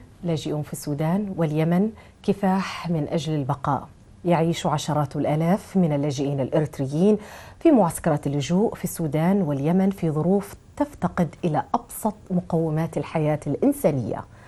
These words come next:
حيث تغيب الخدمات الأساسية مثل التعليم والصحة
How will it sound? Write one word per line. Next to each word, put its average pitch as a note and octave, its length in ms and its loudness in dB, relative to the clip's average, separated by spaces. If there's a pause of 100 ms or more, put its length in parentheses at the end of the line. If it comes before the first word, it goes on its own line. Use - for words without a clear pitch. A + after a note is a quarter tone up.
(340)
حيث G3+ 240 2 (440)
تغيب G3+ 400 2 (120)
الخدمات D3 540 0
الأساسية E3 680 0 (360)
مثل B3 400 4
التعليم E3+ 640 0 (260)
والصحة F#3 720 -2